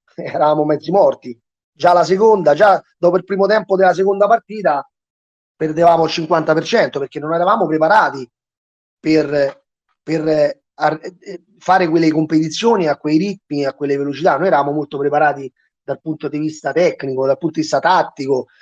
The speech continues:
dal punto di vista caratteriale, cosa che adesso non ho mai visto più la nazionale italiana in campo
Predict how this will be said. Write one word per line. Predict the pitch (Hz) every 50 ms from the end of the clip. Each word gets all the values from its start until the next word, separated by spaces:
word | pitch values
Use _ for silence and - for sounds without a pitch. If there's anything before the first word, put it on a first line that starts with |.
| _ _
dal | _ 143 143 -
punto | - 180 180 165 185
di | 170 170
vista | 190 220 202 - - 165 147
caratteriale, | 156 156 156 151 - _ 165 160 185 220 208 - 135 131 131
cosa | 135 143 131 139 139
che | 139
adesso | 143 143 180 190 170 - - - 131 120 _ _ _ _ _ _ _ _ _ _ _ _ _ _ -
non | - 151 156 165 170 170 170 170 170 185 190
ho | 196 196 196 196
mai | 185 180 180 185 190
visto | 214 240 190 - - - 180 151 _
più | _ 220 262 254 196 165
la | 147 - 143
nazionale | 139 147 143 - - 143 143 147 147
italiana | 143 143 143 151 175 175 170 156 143 139 139 _ _ _ _ _ _ _ _ _ _ _ _ _ _ _ _ _ _ _ _ _ -
in | 175 151 147 143
campo | 143 - 190 202 202 190 170 _ - 156 151 151 151 151 _